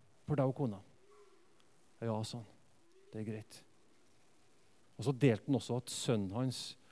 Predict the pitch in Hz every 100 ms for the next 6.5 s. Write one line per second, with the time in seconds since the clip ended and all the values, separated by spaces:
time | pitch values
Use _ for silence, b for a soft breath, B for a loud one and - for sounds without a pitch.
0 | - 110 123 131 113 113 110 135 123 -
1 | - - - - - - - - - -
2 | - - - - - 135 151 - 160 -
3 | 139 139 143 120 139 - 123 117 110 -
4 | - - - - - - - - - -
5 | - - - - 139 127 127 135 131 139
6 | 117 - 131 -